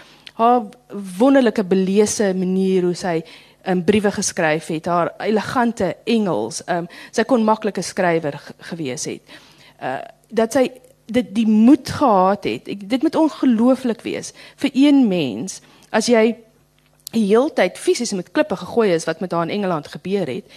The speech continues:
gekritiseer word, wat jy in een oorlog doen, gaan herhaal jy in 'n tweede oorlog. Ek, ek wou daardie goed van Emily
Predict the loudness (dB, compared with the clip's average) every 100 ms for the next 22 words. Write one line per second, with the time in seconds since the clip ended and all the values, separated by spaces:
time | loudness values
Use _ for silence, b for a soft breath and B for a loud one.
0 | B B B B -6 -4 -2 -2 0 2
1 | 2 2 -2 -4 B B B B -2 2
2 | 4 2 4 4 4 4 2 2 -2 -2
3 | -4 -4 -4 -2 -2 0 2 4 4 2
4 | 0 -4 -6 -2 2 4 2 -2 -4 -6
5 | -12 -8 -6 -6 -4 -4 0 0 0 2
6 | 2 0 -4 b b b _ -20 _ -6
7 | -6 -4 -8 -6 -4 -4 -6 -8